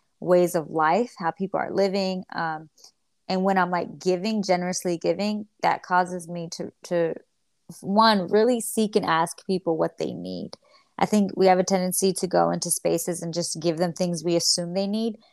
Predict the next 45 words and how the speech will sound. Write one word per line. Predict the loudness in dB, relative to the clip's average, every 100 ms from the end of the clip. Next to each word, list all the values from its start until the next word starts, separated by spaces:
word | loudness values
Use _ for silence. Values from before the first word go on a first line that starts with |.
| _
because | -4 0 2 4
that's | 2 2
what | -4 -4
we | -4 0
have. | 0 0
And | -4
it's | -2
like, | -2 0
"Well, | 0
no, | 2 4
I | 4
don't | 2 -4 -6
actually | -12 -12 -12 -8
need | -6 -2
that. | 0 -2
I | -2
didn't | -4 -8 -16 _ -4
realize | 0 2 2
I | 0
was | -4
missing | -4 -6 -6
that | -6 -6
until | -6 -10
you | -8 -8
pointed | -6 -2 0 2
it | 4
out." | 4 4 -2 -20 -20 _ -12
And | -6
so | 0 2
when | 2 0 -2
I'm | -2 -4
serving | -6 -6 -2 -2 -2 -4
other | -6
people, | -6 -6 -2 -4 -4 _ _ _ -6
um, | -4 -2 -6 -4
I | -2
have | 2 0 0
a |
great | -4 -2 -2 -2 -6
opportunity | -6 -8 -8 -8
to | -8
go | -2 2 2
in | 0 -4
and | -2
really | 0 0